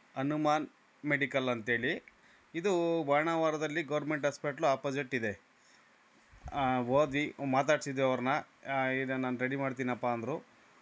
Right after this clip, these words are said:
ಆ, ಇಂಜೆಕ್ಷನ್ ಕೊಟ್ಟರು ಒಂದು, ಆ, ಒಂದು ಟ್ಯಾಬ್ಲೆಟನ್ನು ಮತ್ತು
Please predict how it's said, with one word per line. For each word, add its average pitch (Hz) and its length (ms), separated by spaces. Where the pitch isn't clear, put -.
ಆ, 123 260
ಇಂಜೆಕ್ಷನ್ 131 600
ಕೊಟ್ಟರು 123 320
ಒಂದು, 120 380
ಆ, 131 320
ಒಂದು 131 280
ಟ್ಯಾಬ್ಲೆಟನ್ನು 151 1080
ಮತ್ತು 143 260